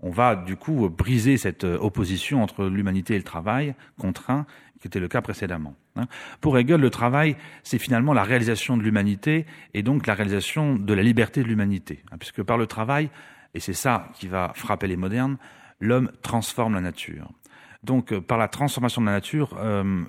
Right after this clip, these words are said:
le travail permet d'humaniser la nature et donc, euh, à travers l'œuvre que l'homme produit grâce au travail, il va pouvoir se reconnaître comme un être non naturel.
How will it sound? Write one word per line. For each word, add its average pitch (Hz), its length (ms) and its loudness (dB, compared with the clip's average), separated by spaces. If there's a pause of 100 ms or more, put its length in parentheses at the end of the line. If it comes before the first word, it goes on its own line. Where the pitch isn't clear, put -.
(100)
le 101 120 0
travail 117 360 0
permet 117 360 0
d'humaniser 104 640 2
la 92 80 0
nature 143 520 -2 (340)
et 98 100 -4
donc, 123 320 2
euh, 92 320 -10
à 101 160 -8
travers 113 500 -2 (140)
l'œuvre 107 680 4 (760)
que 135 100 4
l'homme 117 260 6
produit 110 560 -2
grâce 92 260 -6
au 107 40 0
travail, 101 540 -2 (340)
il 98 100 -6
va 113 140 2
pouvoir 117 420 2
se - 100 -4
reconnaître 110 480 2
comme 98 160 -2
un 95 120 0
être 101 240 -4
non 110 240 6
naturel. 95 640 -4